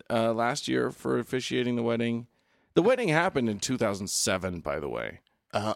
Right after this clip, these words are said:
Speaker 1: oh, that's right. I remember that being a weird detail
Speaker 2: Yeah,
Speaker 1: about
Speaker 2: yeah.
Speaker 1: the whole thing.
Speaker 2: Anyway, uh, he appealed. He argued, his argument was that the decision was wrong because it was based on an assumption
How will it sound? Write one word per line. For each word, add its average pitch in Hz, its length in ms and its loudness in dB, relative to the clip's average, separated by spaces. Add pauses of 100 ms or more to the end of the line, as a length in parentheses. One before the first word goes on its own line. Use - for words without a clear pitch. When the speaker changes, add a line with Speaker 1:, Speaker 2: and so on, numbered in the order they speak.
(160)
Speaker 1:
oh, 175 180 2
that's 131 240 -2
right. 139 260 2
I - 60 -2
remember 131 300 0
that 82 140 -4
being 85 200 -4
a 82 60 -4
weird 82 240 -8
detail - 320 -6
Speaker 2:
Yeah, 90 220 0
Speaker 1:
about 82 100 -2
Speaker 2:
yeah. 80 160 -2
Speaker 1:
the 58 80 -6
whole 82 100 -8
thing. 78 260 -10 (140)
Speaker 2:
Anyway, 85 480 -4
uh, 90 200 -2
he 104 200 -4
appealed. 113 560 0
He 123 380 -2
argued, 135 480 2
his 190 260 2
argument 120 360 0
was 107 200 0
that 104 240 -2
the 104 140 -2
decision 110 480 -2
was 101 140 -6
wrong 95 220 -4
because 92 280 -8
it - 60 -6
was 92 120 -8
based 95 300 -4
on 95 180 -6
an 87 140 -8
assumption 123 640 0